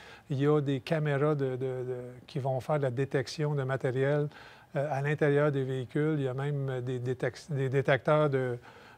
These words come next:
de, de matériel, là, euh, radioactif.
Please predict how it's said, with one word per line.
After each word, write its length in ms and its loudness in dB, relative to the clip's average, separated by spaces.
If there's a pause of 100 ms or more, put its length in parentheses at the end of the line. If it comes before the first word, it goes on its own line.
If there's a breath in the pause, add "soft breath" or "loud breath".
de, 480 0 (640)
de 80 -2
matériel, 800 2
là, 80 2
euh, 600 -2 (240)
radioactif. 800 0